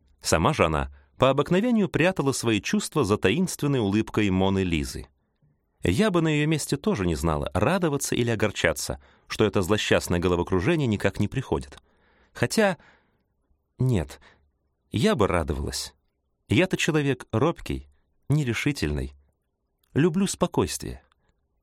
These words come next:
«Рано или поздно время придет», каждый день повторяла леди Ариста. «Мы должны быть начеку». Время пришло как раз после обеда, на уроке истории у мистера Уитмена.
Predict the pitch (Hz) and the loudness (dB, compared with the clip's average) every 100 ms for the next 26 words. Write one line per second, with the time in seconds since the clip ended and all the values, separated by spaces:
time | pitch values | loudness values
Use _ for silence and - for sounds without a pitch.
0 | _ _ _ _ _ _ _ 76 95 185 | _ _ _ _ _ _ _ 2 4 4
1 | 196 - 127 98 - 110 156 131 143 143 | 2 2 2 0 2 2 2 0 0 -2
2 | - 87 90 107 113 107 110 104 85 73 | -2 0 2 2 0 -2 -2 -2 0 -2
3 | - - _ _ - 87 76 85 95 113 | -6 -20 _ _ 0 0 2 0 0 0
4 | 95 - 90 80 82 78 80 87 98 78 | -2 0 2 2 2 0 0 -2 -2 -4
5 | - - - _ _ _ - 92 120 185 | -4 -6 -8 _ _ _ 0 2 4 4
6 | 160 123 87 92 120 107 117 - 107 110 | 2 2 0 2 2 0 -2 0 -2 0
7 | - - - 69 - _ _ _ _ _ | -4 -4 -4 -6 -8 _ _ _ _ _
8 | _ _ _ _ _ _ _ _ _ _ | _ _ _ _ _ _ _ _ _ _
9 | _ _ _ _ 80 82 160 165 - 104 | _ _ _ _ -2 2 2 0 0 -2
10 | - 160 170 131 - 147 - 135 - 139 | 0 -2 0 -2 -2 -2 -2 -2 0 -2
11 | 139 113 92 - - _ _ _ _ 98 | 0 0 0 -2 -10 _ _ _ _ 4
12 | 127 127 117 101 90 - 170 170 - 104 | 4 4 2 2 0 2 2 2 2 2
13 | 113 - 120 120 120 - 78 67 | 0 0 0 2 0 -2 -4 -6